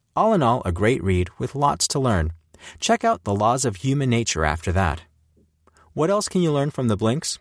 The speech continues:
Why you must take credit for other people's work. A cheaper way to spy on competitors than hiring actual spies.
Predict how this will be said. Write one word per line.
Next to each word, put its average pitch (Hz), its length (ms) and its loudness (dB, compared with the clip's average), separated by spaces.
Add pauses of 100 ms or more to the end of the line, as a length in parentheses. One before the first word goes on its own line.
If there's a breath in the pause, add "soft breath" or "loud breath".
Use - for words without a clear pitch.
(580)
Why 147 200 0
you 160 180 2
must 127 320 0
take 135 220 -2
credit 98 340 -2
for - 180 -6
other 110 160 0
people's 101 380 -2
work. 78 320 -2 (760 soft breath)
A - 80 2
cheaper 240 300 0
way 180 160 2
to 151 80 -2
spy 139 300 0
on 110 100 0
competitors 95 640 -2
than 120 120 -2
hiring 123 460 0
actual 101 440 -2
spies. 98 520 0